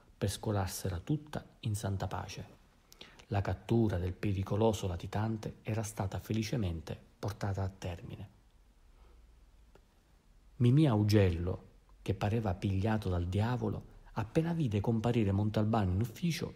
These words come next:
se la batté davanti per porco. "Ma dove sei stato? Dove ti sei andato ad ammucciare? Che fine hanno fatto gli altri uomini? Ma ti pare modo di fare buttana da una buttana?" Doveva essere veramente arraggiato per mettersi a parlare spartano.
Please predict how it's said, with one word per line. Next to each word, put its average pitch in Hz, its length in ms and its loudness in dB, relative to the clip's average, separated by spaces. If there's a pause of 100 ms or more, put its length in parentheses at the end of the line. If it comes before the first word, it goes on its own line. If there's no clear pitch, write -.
(140)
se - 200 -4
la 95 100 2
batté 98 380 0
davanti 95 560 0 (100)
per 98 200 0
porco. - 500 -8 (540)
"Ma 113 160 -2
dove 151 240 0
sei 196 200 2
stato? 110 720 2 (400)
Dove 117 240 8
ti 156 100 4
sei 170 200 6
andato 180 300 8
ad 180 80 10
ammucciare? 185 800 6 (640)
Che - 120 6
fine 220 240 6
hanno 233 180 8
fatto 156 340 8
gli 123 80 8
altri 117 300 6
uomini? 92 480 4 (320)
Ma 156 100 6
ti 220 140 6
pare 175 260 10
modo 170 300 12
di 160 100 8
fare 165 300 6
buttana 147 460 8
da 151 100 6
una 165 160 8
buttana?" 151 760 6 (720)
Doveva 104 320 4
essere 110 400 4
veramente 113 480 4
arraggiato 101 600 4
per 87 180 0
mettersi 98 400 0
a 101 60 2
parlare 98 420 2
spartano. 92 720 0